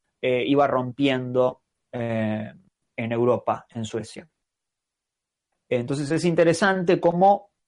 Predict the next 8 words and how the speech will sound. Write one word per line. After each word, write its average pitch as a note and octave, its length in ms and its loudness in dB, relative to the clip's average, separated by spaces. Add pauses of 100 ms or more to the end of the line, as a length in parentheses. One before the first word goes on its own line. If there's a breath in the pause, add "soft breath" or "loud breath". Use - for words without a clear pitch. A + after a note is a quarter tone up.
(440)
eh, A#2+ 1000 2
logra, F#3 800 4 (560)
eh, B2 500 -6
a-, C#3 220 0 (180)
en C#3 160 -8
películas E3+ 500 0
del C#3+ 160 0
cuarenta F#3 840 2